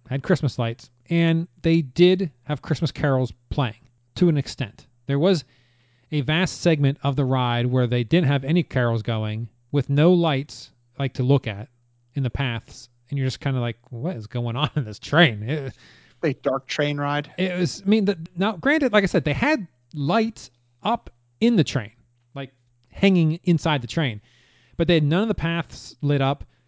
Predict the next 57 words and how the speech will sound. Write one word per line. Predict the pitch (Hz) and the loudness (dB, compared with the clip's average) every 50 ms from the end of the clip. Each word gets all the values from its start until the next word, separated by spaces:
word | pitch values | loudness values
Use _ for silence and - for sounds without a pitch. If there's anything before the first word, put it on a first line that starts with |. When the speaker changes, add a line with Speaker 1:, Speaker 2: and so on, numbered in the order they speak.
| _ _ _ _ _ | _ _ _ _ _
Speaker 1:
You | - 165 165 | -2 0 2
know, | 156 147 | 2 2
they | 143 | 2
always | - 175 202 214 190 - | 2 4 4 4 4 4
have | 175 156 | 4 2
a | 135 | 2
bunch | 117 156 160 - | 2 0 0 0
of | 143 | -2
stuff | - - - 147 139 - | -4 -2 0 -2 0 0
that | - 139 135 | -2 -2 0
when | 139 143 139 | 2 2 2
you | 135 131 | 2 2
ride | 151 165 180 170 | 2 0 0 0
the | 151 139 | 0 -2
train, | - - 254 240 226 208 196 196 | -2 -4 -2 -2 0 0 0 0
you | 175 151 | 0 0
know, | 143 | 0
you | 139 139 | 2 2
look | 139 151 - - | 2 2 0 0
outside | 143 143 135 - - 143 139 139 143 | -2 -4 -4 -4 -4 -4 -2 -2 0
and | 139 | 0
they | 139 | 0
have | 135 127 | 0 -2
the | 127 | -4
scenery | - - - 143 139 139 135 135 | -4 -4 -2 -2 0 0 0 0
all | 135 135 135 | 0 0 0
lit | 135 131 | 0 -2
up | 135 139 - 135 | -2 -2 -2 -4
and | 131 131 | -2 -2
little | 135 135 131 127 | -2 -2 -2 -2
scenes | - - - 147 139 135 135 139 139 135 120 127 | -4 -6 -4 -2 0 0 0 0 -2 -2 -2 -2
and | 131 131 131 123 | -2 -2 -2 -2
vignettes | 131 135 135 135 131 131 135 147 - - | -2 0 0 0 0 -2 -2 -4 -6 -8
and | 143 - | -10 -8
stuff. | - - 151 160 - - _ _ _ _ _ _ - | -6 -4 -4 -4 -4 -6 _ _ _ _ _ _ -6
Nothing. | 123 131 147 143 - - 104 98 92 - _ _ _ _ _ _ _ _ _ - | -2 0 0 0 -2 -4 -10 -16 -16 -20 _ _ _ _ _ _ _ _ _ -4
Nothing | 151 151 190 156 - 160 143 | 0 0 0 0 0 0 -2
at | 127 | -2
all. | 110 95 101 | -4 -6 -6
It | 120 147 | -6 -4
was | 151 156 | -2 -2
Speaker 2:
Huh. | 277 508 | -2 -2
Speaker 1:
just | 440 - - - | -2 -4 -6 -8
completely | - 131 - - - 226 220 165 160 160 147 131 - _ _ _ _ _ _ _ _ - | -8 -8 -6 -6 -6 -6 -4 -2 -2 -2 -2 -4 -6 _ _ _ _ _ _ _ _ -16
barren | 120 107 - 156 156 170 170 170 156 | -10 -6 -2 0 0 0 0 0 0
wasteland. | 143 135 127 - - 131 127 123 120 120 117 - _ _ _ _ _ _ _ _ _ _ _ _ - | 0 0 0 -2 -4 -4 -2 -2 -2 -4 -4 -8 _ _ _ _ _ _ _ _ _ _ _ _ -4
And | 175 160 | -2 0
like | 165 151 151 | 0 0 0
I | 147 | 0
said, | - 233 233 | 0 2 2
Speaker 2:
That's | 175 | 2
Speaker 1:
the | 160 170 | 2 2
Speaker 2:
why | 190 185 | 2 2
you | 185 180 185 | 2 0 -2
take | - - 190 180 - | -2 0 -2 -2 -4
the | - 160 | -6 -8
train. | - - 254 320 - 185 147 - | -6 -4 -4 -4 -6 -8 -14 -18